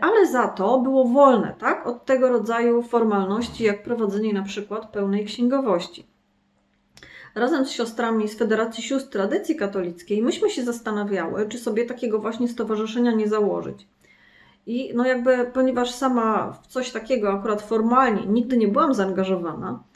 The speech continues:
to jak zaczęłam sprawdzać, to cóż się okazało? Y, otóż, że parę lat temu wprowadzono taką zmianę, że teraz,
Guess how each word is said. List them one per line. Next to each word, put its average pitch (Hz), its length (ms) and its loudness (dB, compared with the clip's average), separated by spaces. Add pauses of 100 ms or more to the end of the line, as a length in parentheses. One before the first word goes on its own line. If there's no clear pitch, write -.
(240)
to 415 60 -2
jak 381 120 0
zaczęłam 262 400 -2
sprawdzać, 214 560 -4
to 302 120 -6
cóż 508 260 0
się - 180 0 (100)
okazało? 233 680 0 (800)
Y, 196 180 -6
otóż, 403 340 2
że 220 560 -2
parę 262 220 4
lat 180 340 -4
temu 185 560 -6 (320)
wprowadzono 277 680 0
taką 240 360 -2
zmianę, 202 600 -2
że 294 160 -2
teraz, 208 640 -2